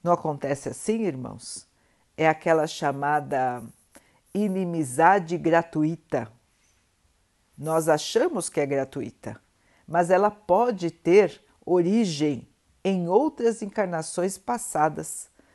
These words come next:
onde nós podemos ter tido inimigos ou podemos ter sido inimigos de alguém.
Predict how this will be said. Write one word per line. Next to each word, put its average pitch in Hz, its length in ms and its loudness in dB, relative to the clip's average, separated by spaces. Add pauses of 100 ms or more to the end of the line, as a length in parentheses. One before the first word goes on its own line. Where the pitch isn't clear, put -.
(340)
onde 190 320 -2
nós 214 420 0
podemos 185 920 2
ter - 320 2
tido 185 360 -2
inimigos 165 960 -4 (580)
ou 220 200 6
podemos 170 580 0
ter 147 200 -4
sido 170 380 -4
inimigos 151 680 -4
de 156 100 -4
alguém. 139 440 0